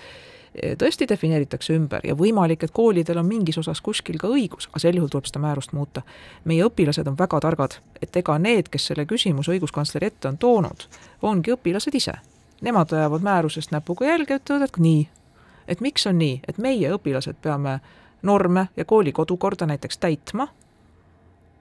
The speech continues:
aga õpetajad ei pea. Ja siis on meil ainukene variant selgitada, et olete väga tublid noored inimesed, te saate asjast täiesti õigesti aru. Teie peate täitma,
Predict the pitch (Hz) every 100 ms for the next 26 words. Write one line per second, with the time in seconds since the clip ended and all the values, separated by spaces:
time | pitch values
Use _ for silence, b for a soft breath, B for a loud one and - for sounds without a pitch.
0 | - 151 180 311 311 165 135 143 139 _
1 | _ _ _ _ _ _ _ _ _ -
2 | 151 170 180 180 214 208 - 190 196 202
3 | - 208 269 311 - 175 156 - 143 139
4 | 139 _ _ - - 143 147 175 190 202
5 | 214 220 220 233 233 311 285 - - 160
6 | 165 165 190 - 220 - 240 233 240 311
7 | 254 120 b b b b - 160 180 226
8 | 247 247 226 226 220